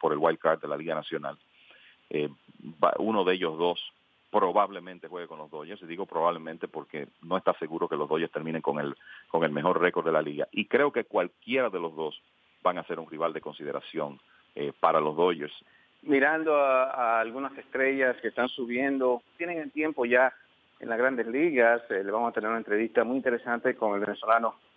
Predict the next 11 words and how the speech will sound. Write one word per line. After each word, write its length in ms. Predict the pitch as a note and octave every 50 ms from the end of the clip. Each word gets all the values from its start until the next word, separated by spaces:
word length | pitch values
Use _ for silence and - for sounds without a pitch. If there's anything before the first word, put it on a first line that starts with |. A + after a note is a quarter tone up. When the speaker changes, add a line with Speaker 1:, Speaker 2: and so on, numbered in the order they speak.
| _ _ - _ _ -
Speaker 2:
Eugenio 540 | A2 G2+ A2+ B2+ B2+ B2+ A#2+ B2 A#2+ G#2
Suárez. 500 | G2+ - - B2 B2+ C#3+ D3+ C#3+ A#2+ A2 - - - - - - - _ _ _ -
Se 80 | F#3
menciona 340 | E3+ E3 E3 E3 F#3+ G#3 G#3
mucho, 500 | G3 G#3 A3 G#3 - G#3+ G#3+ G3+ G3 E3
eh, 160 | E3+ D#3 D3
Kevin, 480 | - E3 E3+ F3 F3+ F3+ E3+ E3+ E3 - - - _ _ _ -
Altuve, 640 | A2+ A2 G#2+ - - D3 D3+ C#3+ C#3+ C#3 C3+ C3 - - - - - _ _ -
Cabrera, 640 | - G2 G2 G#2+ A#2+ C#3 C#3 C3+ C3+ B2+ B2+ B2+ - - - _ _ _
algunos 300 | - F#2+ G#2 B2 B2+ B2+
lanzadores 440 | C3 A#2+ A2+ - A#2 A#2 B2 B2+ B2